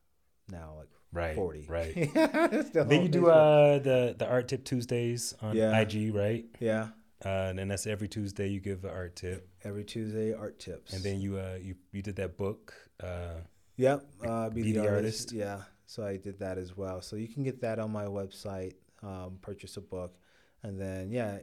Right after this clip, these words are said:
Speaker 1: if you come to my Instagram every Tuesday, you'll see a whole new art tip. So I've been doing that for the past almost six and a half, seven years straight.
Speaker 2: Nice.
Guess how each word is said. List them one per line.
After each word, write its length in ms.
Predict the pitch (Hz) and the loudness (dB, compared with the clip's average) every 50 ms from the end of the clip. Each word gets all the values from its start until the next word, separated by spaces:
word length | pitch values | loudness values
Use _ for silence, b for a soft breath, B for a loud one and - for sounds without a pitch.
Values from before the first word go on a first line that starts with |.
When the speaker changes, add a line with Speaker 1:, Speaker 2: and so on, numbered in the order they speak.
| - - - | -14 -20 -20
Speaker 1:
if 100 | - - | -20 -20
you 40 | - - | -16 -12
come 120 | 117 107 101 | -12 -12 -12
to 80 | - - | -10 -10
my 240 | 113 110 110 110 110 - | -8 -6 -6 -6 -8 -10
Instagram 500 | 110 107 - - 117 113 113 113 113 113 113 | -12 -14 -14 -12 -10 -8 -8 -6 -6 -6 -6
every 240 | 107 107 110 110 110 | -6 -6 -8 -8 -10
Tuesday, 540 | - - 120 113 113 113 117 120 120 117 | -10 -10 -8 -8 -8 -6 -6 -4 -4 -4
you'll 160 | 113 104 101 95 | -4 -6 -8 -10
see 340 | - - 107 104 101 101 | -10 -10 -10 -8 -8 -8
a 60 | 101 92 | -8 -10
whole 240 | - - 101 101 98 | -10 -12 -12 -10 -10
new 380 | 98 98 98 98 98 98 95 - b b b b b b b b b | -8 -8 -8 -6 -6 -8 -10 -12 b b b b b b b b b
art 180 | 113 110 104 - | -4 -4 -4 -4
tip. 180 | - 117 113 | -6 -8 -6
So 160 | - - 127 | 2 4 4
I've 80 | 123 120 | 4 4
been 120 | 131 127 | 2 0
doing 160 | 123 127 127 123 | 0 0 0 0
that 160 | 127 127 123 | -2 -2 -4
for 80 | - 120 | -4 -8
the 60 | 113 | -8
past 520 | - - 113 117 113 113 113 - - - - _ _ _ _ _ _ _ _ _ _ _ _ _ _ _ _ _ _ _ _ _ | -6 -6 -6 -4 -4 -6 -6 -8 -14 -16 -20 _ _ _ _ _ _ _ _ _ _ _ _ _ _ _ _ _ _ _ _ _
almost 1080 | - 143 139 120 107 - - - - - - - - - - - - - - - - - | -8 -6 -6 -6 -6 -8 -10 -10 -10 -12 -12 -14 -14 -16 -16 -14 -14 -14 -12 -12 -12 -10
six 260 | - 135 139 - - 147 | -10 -10 -10 -10 -10 -8
and 80 | 143 | -8
a 60 | 139 | -6
half, 220 | 139 143 143 143 - | -6 -6 -8 -10 -8
seven 300 | - - 131 131 139 143 | -6 -6 -6 -4 -4 -4
years 220 | 147 151 151 147 | -4 -4 -4 -6
straight. 320 | 151 - - 135 131 151 170 | -6 -8 -8 -6 -4 -4 -4
Speaker 2:
Nice. 380 | 82 80 76 - - - - | -4 -6 -8 -10 -12 -14 -16